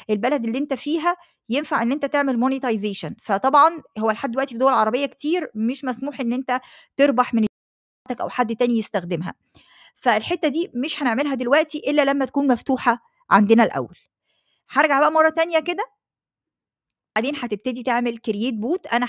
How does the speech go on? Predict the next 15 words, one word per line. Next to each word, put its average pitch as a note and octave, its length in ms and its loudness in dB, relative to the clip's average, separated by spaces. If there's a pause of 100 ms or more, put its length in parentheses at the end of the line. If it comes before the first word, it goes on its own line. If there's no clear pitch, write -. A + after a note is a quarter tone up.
هعمل A#3 220 -2
سيف B3+ 240 -8
لأن G#3+ 220 -6
أنا B3 100 -2
كنت A#3+ 240 -4
أنشأته G#3 480 -6
عشان A3+ 260 -6
أوفر G3+ 420 -2
وقت، - 360 0 (380)
وهتبتدي A3+ 680 -4
إن A3 100 -6
أنت A#3 160 -6
تعمل A3 500 -4
create G#3+ 680 -4
boot. F#3+ 420 -10